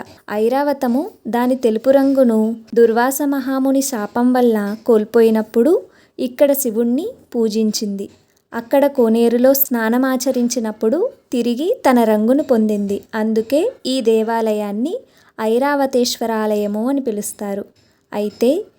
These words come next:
యునెస్కో వారి ప్రపంచ వారసత్వ ప్రదేశంగా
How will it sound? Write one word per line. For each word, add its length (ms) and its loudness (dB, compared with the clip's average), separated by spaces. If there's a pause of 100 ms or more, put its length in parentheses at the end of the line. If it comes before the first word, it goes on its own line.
(200)
యునెస్కో 540 4
వారి 340 4 (240)
ప్రపంచ 520 2
వారసత్వ 540 0 (100)
ప్రదేశంగా 680 0